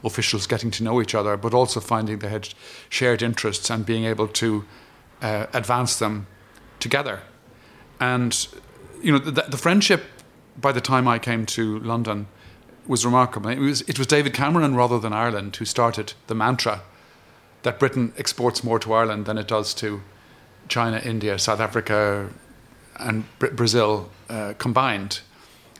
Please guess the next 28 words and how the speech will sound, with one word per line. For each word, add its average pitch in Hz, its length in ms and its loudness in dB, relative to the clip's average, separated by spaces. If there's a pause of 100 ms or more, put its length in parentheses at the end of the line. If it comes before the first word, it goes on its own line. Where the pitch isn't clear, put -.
(120)
And 113 460 0
he 127 160 0
had 110 320 -2 (720)
decided 117 480 0
that 104 280 -4 (260)
Britain 123 200 0
should 110 200 -6
develop 107 360 -2
a 107 40 -6
deeper 113 320 -2
bilateral 104 680 0
relationship 107 720 -4
with 101 140 -6
three 113 180 0
countries 104 380 -4
in 98 80 -6
the 104 60 -4
European 101 360 -4
Union, 101 320 -2 (720)
one 123 180 4
of - 120 0
which - 380 0 (300)
was 113 140 -2
Ireland. 110 500 0 (300)
And 110 260 -2
then 120 140 0
you 117 80 0
had 113 180 0